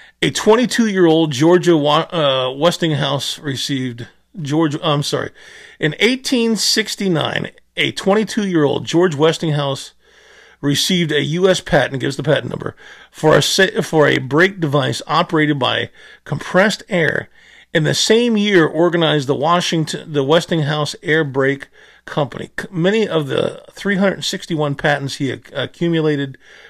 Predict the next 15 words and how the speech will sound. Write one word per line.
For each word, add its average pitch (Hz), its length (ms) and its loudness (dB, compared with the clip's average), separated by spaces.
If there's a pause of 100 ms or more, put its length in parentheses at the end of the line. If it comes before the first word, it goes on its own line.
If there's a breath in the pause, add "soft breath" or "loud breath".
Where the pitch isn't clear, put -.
(160 loud breath)
during 147 300 2
his 135 200 -2
career 151 440 -2
were 135 180 0
the, 113 160 -8
for - 300 -6
the - 260 -6 (140)
air 165 220 4
brake 147 440 2 (520 soft breath)
variations 139 640 2
and 127 80 -6
improvements, 120 560 -6
including 143 460 -2
the 120 100 -6
first 147 360 -8